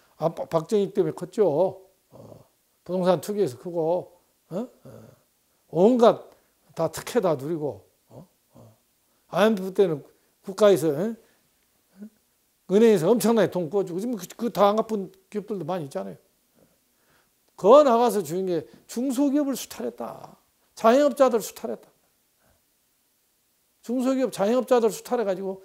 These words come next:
대한민국 대기업이 이렇게 된 거다. 혼자 지금 돈 번 게 아니잖아요. 상속세 더 내야 돼. 삼성전자가 이재용 거예요, 그게?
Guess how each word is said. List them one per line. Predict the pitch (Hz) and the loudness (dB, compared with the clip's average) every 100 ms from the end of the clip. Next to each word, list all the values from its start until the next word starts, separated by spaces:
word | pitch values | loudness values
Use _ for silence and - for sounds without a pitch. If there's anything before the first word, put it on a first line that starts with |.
| _ | _
대한민국 | - 208 226 170 | -2 0 0 -4
대기업이 | 165 190 208 143 | -2 -2 -2 -6
이렇게 | 156 | -12
된 | 127 139 | -16 -16
거다. | 160 120 - _ _ _ _ _ | -16 -20 -20 _ _ _ _ _
혼자 | - 302 339 | -6 0 2
지금 | 302 262 | 2 0
돈 | 190 254 | -2 -2
번 | 269 | 0
게 | 202 | 0
아니잖아요. | 165 202 196 165 175 _ - | 0 0 2 -2 -4 _ -14
상속세 | - 277 285 262 | -8 -6 -4 -4
더 | - 175 | -6 -4
내야 | 190 196 | -2 -2
돼. | 185 233 135 _ _ _ _ _ _ | -2 -4 -8 _ _ _ _ _ _
삼성전자가 | - 294 311 311 285 262 220 | -4 0 2 2 0 4 4
이재용 | 185 208 247 269 | 4 2 2 2
거예요, | 277 285 | -2 -2
그게? | 294 339 | -4 -8